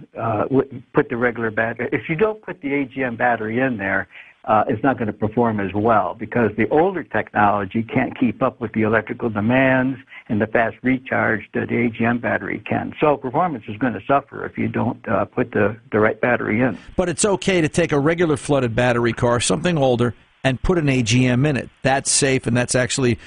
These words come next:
Speaker 2: recommended because the electronics just keep increasing every year.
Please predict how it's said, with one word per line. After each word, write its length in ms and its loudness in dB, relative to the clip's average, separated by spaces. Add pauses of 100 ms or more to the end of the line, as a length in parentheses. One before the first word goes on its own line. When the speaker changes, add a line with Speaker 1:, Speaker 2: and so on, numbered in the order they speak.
(220)
Speaker 2:
recommended 720 2
because 280 2
the 60 4
electronics 580 0
just 200 0
keep 220 -2
increasing 520 2
every 220 2
year. 240 2